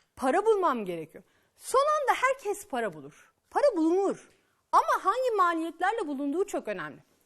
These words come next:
Ben önceden ne zaman para ihtiyacım olacağını anlarsam, bu ne-, nakit akışımı kontrol edersem,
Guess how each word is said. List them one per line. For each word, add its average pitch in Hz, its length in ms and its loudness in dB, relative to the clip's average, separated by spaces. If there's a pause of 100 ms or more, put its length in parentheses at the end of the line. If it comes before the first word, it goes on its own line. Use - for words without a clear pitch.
(300)
Ben 349 240 10
önceden 480 640 2 (300)
ne 381 140 2
zaman 494 360 2
para 330 200 2
ihtiyacım 320 640 -2
olacağını 240 480 -4
anlarsam, 415 640 0 (460)
bu 359 320 4 (180)
ne-, 262 340 0
nakit 277 420 0
akışımı 320 680 -2
kontrol 311 460 -6
edersem, 403 500 -4